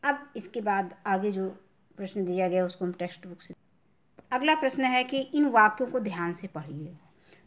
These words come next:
तो भूतकाल में वाक्य दिया गया है कि माइकल ने गाना गाया,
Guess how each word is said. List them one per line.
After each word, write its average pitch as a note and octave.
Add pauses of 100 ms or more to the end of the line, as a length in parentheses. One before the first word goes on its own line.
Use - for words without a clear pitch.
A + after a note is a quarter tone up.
तो A3+
भूतकाल A#3+
में B3
वाक्य A3
दिया G#3+
गया G#3
है G#3
कि C#4+
माइकल G#3
ने A3
गाना F#3
गाया, G3